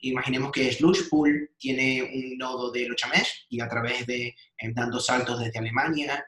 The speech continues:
desde don-, donde están los servidores de Slush Pool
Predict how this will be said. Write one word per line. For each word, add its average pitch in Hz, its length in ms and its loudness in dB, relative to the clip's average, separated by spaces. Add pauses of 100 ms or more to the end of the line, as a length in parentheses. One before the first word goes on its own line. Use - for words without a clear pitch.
desde 110 380 -10 (480)
don-, 117 220 -6
donde 110 180 -2
están 123 240 -2
los 120 140 -2
servidores 117 400 0
de 117 140 -6
Slush 160 280 4
Pool - 140 -14